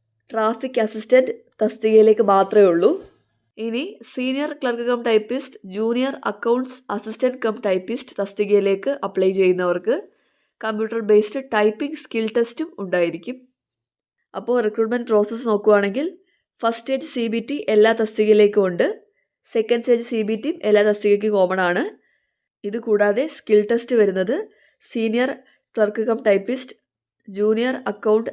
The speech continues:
അസിസ്റ്റന്റ് കം ടൈപ്പിസ്റ്റ് തസ്തികയിലും അതുപോലെ തന്നെ സ്റ്റേഷൻ മാസ്റ്റർ, ട്രാഫിക് അസിസ്റ്റന്റ് തസ്തികയിലുമാണ് സ്കിൽ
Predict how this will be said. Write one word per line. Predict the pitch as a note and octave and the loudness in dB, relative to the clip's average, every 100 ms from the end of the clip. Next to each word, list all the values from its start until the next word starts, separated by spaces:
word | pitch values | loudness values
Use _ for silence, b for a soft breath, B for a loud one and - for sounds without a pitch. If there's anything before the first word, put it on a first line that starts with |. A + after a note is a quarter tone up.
| G#3 | -6
അസിസ്റ്റന്റ് | G#3 - A3 A3 | -6 -2 -2 0
കം | G#3 A3 - | -4 -4 -2
ടൈപ്പിസ്റ്റ് | G3 G3 A3 G#3+ | -2 2 2 2
തസ്തികയിലും | G3 F#3+ F#3 F3+ G3 - - _ _ _ _ | -4 -4 0 2 2 0 -8 _ _ _ _
അതുപോലെ | G#3 G3+ G#3 G#3 | -6 0 0 0
തന്നെ | A#3 | -2
സ്റ്റേഷൻ | A#3 G#3 G3+ G#3+ G#3+ | 2 0 0 -4 -2
മാസ്റ്റർ, | G#3 C4+ C#4+ - - | -2 -2 -6 -8 -2
ട്രാഫിക് | G#3+ A#3+ B3+ B3+ G#3 | -2 0 -4 -6 -8
അസിസ്റ്റന്റ് | G3+ - A3 G#3 | -8 -8 -4 -4
തസ്തികയിലുമാണ് | G#3 G3+ G3+ G3+ F#3 A#3 C4 | -2 0 4 4 2 -2 -6
സ്കിൽ | G#3+ | 0